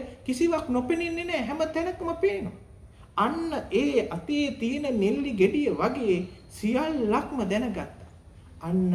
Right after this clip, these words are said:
ඒ සියල්ල දැනගත්ත නිසා තමයි දුවේ පුතේ භාග්‍යවත් ලෝතුරා බුදු පියාණන් වහන්සේ සම්මා සම්බුද්ධ කියලා සඳහන් වෙන්නේ.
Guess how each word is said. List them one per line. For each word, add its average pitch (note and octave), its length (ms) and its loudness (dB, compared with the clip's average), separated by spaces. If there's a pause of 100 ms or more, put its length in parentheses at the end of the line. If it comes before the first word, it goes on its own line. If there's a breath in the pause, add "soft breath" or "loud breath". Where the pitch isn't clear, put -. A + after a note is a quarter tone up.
(120)
ඒ D3+ 240 -2
සියල්ල F3+ 560 0
දැනගත්ත E3 600 -6 (100)
නිසා C3+ 480 -6
තමයි D3+ 480 -4 (320)
දුවේ E3+ 340 2
පුතේ B2 440 -6 (400 loud breath)
භාග්‍යවත් D3 760 -2
ලෝතුරා D3 720 0
බුදු C3+ 260 -2
පියාණන් B2+ 680 -6
වහන්සේ D3 680 -4 (360 loud breath)
සම්මා F3+ 920 0
සම්බුද්ධ D#3+ 880 -4
කියලා B2+ 280 -10
සඳහන් B2 240 -14
වෙන්නේ. F#2 280 -12